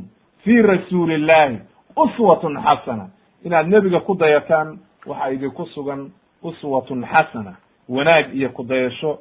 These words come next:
wanaagsan. Maaragtay, iyo Nabiyullaahi Ibraahim iyo in lagu daydo. Nebigana markii, eh, laga sheekeeyey fi suurati Ancaam,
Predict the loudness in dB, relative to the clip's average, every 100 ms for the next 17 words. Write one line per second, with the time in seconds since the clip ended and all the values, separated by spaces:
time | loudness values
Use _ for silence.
0 | _ _ -6 0 2 0 -6 -8 -8 -12
1 | _ _ -6 4 4 4 -2 -4 -4 -4
2 | -2 0 4 4 2 0 0 0 -6 -8
3 | -8 -10 _ _ 0 4 4 4 2 2
4 | 2 -2 -2 _ _ -8 -2 0 2 2
5 | 0 -2 -6 -6 -8 _ _ _ _ -4
6 | -2 0 0 -2 -4 -4 0 0 2 -2
7 | -2 -4 -6 -6 -2 -2 -2 -4 -4 0
8 | 2 2 -2